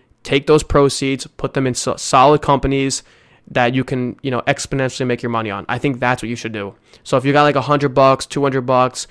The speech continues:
if a thousand not too much to you, have fun with it. Make your money. Boom. Triple it. S-, like, sell it. Get it into some serious stocks that you can now, uh,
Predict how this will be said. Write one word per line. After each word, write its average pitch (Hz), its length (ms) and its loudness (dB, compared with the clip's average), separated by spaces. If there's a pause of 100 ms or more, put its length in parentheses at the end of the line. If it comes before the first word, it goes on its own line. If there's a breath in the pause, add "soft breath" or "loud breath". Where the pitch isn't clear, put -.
(160 loud breath)
if 127 140 -8
a 131 40 -4
thousand 143 400 4
not 139 140 2
too 143 140 -2
much 131 260 0
to 143 80 -2
you, 131 260 2 (280 soft breath)
have 143 280 2
fun 135 220 0
with 131 160 0
it. 135 180 -2 (220 soft breath)
Make 135 320 2
your 151 100 4
money. 139 420 0 (260 soft breath)
Boom. 131 580 2
Triple 156 400 0
it. 165 260 2
S-, - 560 -10
like, - 220 -10
sell 156 300 2
it. 180 120 0 (400 soft breath)
Get 147 160 2
it 151 60 4
into 147 240 2
some 131 220 -4
serious 139 320 0
stocks 120 460 0 (360 soft breath)
that 117 340 -2
you 135 200 -4
can 135 160 0
now, 120 400 0 (520 soft breath)
uh, 117 280 0